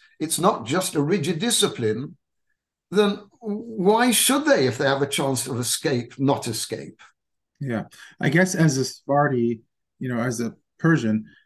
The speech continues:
Speaker 2: um, I didn't grow up with the fear of assimilation because our communities are set up in a way, like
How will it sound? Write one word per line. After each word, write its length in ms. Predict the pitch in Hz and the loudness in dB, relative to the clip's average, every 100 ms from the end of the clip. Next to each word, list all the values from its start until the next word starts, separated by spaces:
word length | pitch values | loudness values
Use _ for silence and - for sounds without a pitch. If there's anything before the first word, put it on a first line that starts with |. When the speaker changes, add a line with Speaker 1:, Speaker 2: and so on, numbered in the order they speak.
| _ | _
Speaker 2:
um, 400 | 120 117 113 107 - | -6 -2 0 0 -2
I 140 | 135 143 | -2 0
didn't 300 | 147 151 131 | 2 2 2
grow 240 | 135 135 | 0 0
up 240 | 135 - | 0 -4
with 160 | 131 131 | -8 -8
the 80 | 117 | -8
fear 560 | - - 160 143 131 | -12 0 4 4 4
of 320 | 120 120 117 110 | 0 -2 -4 -4
assimilation 960 | - 135 120 113 127 135 - 117 110 | -6 -2 0 0 0 -2 -2 0 0
because 520 | 110 110 117 110 110 - _ _ _ _ | 0 -2 -4 -4 -4 -10 _ _ _ _
our 120 | 131 | -6
communities 600 | 127 131 139 147 135 131 | -4 0 2 2 4 2
are 80 | 123 | 2
set 240 | 113 - 123 | -2 -2 -4
up 140 | 117 | -2
in 80 | 120 | -2
a 80 | 120 | -2
way, 320 | 135 139 127 | 0 2 2
like 160 | 110 | -2